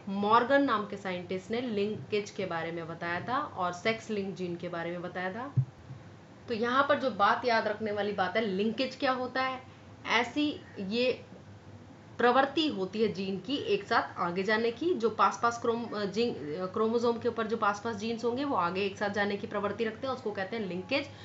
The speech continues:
और जो ऐसे जीन होते हैं जो साथ साथ आगे जाते हैं,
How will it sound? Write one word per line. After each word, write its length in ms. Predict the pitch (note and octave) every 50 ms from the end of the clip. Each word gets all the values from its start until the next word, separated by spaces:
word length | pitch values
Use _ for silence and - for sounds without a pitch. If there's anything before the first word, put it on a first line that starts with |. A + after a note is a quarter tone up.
| - - - - -
और 120 | - A3+ A3+
जो 360 | F#3+ E3+ F3 A#3 C#4+ D#4+ D#4+
ऐसे 280 | C#4+ C#4 C#4 D4+ D4 B3+
जीन 500 | G#3+ F#3 G3+ A#3 B3+ C#4+ D#4 E4 E4+ D4
होते 380 | - A3+ G#3 G3+ G3+ G#3 A3+
हैं 80 | A#3 A#3
जो 80 | A#3+
साथ 200 | A#3 - A3+ A#3
साथ 160 | A#3 - B3 A#3+
आगे 280 | A#3+ A3+ G#3 G3 G3+
जाते 280 | G3 F#3+ F3+ E3+ - G3
हैं, 300 | G#3 G#3+ B3 D4 D#4